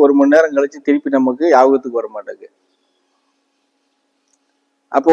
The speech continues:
உங்களை மூணு மணி நேரம் உட்கார வச்சு நான் வாழ், வாழ், வாழ், வாழ்னு குலைச்சு என்ன லாபம்? சொல்லுங்க பாப்போம். ஏதாவது பிரயோஜனப்பட முடிய?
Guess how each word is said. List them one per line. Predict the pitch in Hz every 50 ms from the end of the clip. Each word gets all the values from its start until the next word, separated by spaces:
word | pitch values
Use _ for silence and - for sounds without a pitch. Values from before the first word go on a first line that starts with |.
| 160 160
உங்களை | 160 156 156 143 151
மூணு | 165 190 196 190
மணி | 185 180 180 190
நேரம் | 202 202 196 175 160
உட்கார | - 185 185 180 175 175
வச்சு | 175 165 - 180 175
நான் | 170 165 160 160 156
வாழ், | 160 165 170 170 170
வாழ், | 175 175 180 180 180
வாழ், | 180 180 180 180 180
வாழ்னு | 180 180 180 180 185 190 185 175 160 - -
குலைச்சு | 160 175 180 - - 190 160
என்ன | 151 165 170 160 147
லாபம்? | 135 135 139 135 135 147 151 127 - _ _ _ _ _ _ _ _ _ _ _ _ _ _ _ _ _ _ _ _ _ _ _ _ _ _ _ _ _ _ _ _ _ _ _ _ _ _ _ _ _ _ _ _ _ _ _ _ _ _ _ _ _ _ _ _ _ _ _ _ _ _ _ _ _ _ _ _ _ _ _ _ _ _ _ _ _ _ _ _ _ _ _ _ _ _ _ _ _ _ _ _ _ _ _ _ _ _ _
சொல்லுங்க | 156 175 185 190 190 160 143
பாப்போம். | 127 113 - 110 107 - _ _ _ _ _ _ _ _ _ _ _ 135
ஏதாவது | 165 185 196 185 185
பிரயோஜனப்பட | 190 208 214 208 208 220 202 208 202 208 220
முடிய? | 220 220 240 233